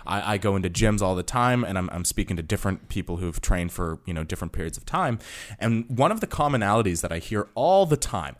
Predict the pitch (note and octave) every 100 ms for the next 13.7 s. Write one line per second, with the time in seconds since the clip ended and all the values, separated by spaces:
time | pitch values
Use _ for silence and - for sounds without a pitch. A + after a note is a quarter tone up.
0 | - E3 E3+ G#2+ - E2+ E2 D#2+ - -
1 | - G#2 F2+ G2 F#2+ - - G2 F#2 F#2
2 | F2+ _ - B2+ D3+ C3 A#2+ - - _
3 | G#2 G#2 G2+ G2 G2 G#2+ - A2 - G2+
4 | - F#2+ G2 F#2 G2 A2+ E3 C3 F2 D2
5 | F2+ - F#2 F2 F2 F#2 - C#3+ E3 B2
6 | - F#2+ G2 G2 F#2 - - G#2 G2+ G#2
7 | - A#2 A#2+ D#3+ F#3+ F3+ F3 D3+ D3 B2
8 | A#2+ - B2+ B2+ A2+ F2 F#2 F2+ G#2 C3+
9 | - A#2+ - G#2 G2 F#2+ F#2+ G2 F2 F2
10 | - G#2 F#2+ - C3+ F#3+ C3 A#2 A#2 G2
11 | - - D2 - A#2 A#2 F#2+ F#2 G#2 B2+
12 | G2+ - A2 C3+ D#3 G2 E2+ E2 E2 D#2+
13 | D#2 E2 - G2+ G#2 G2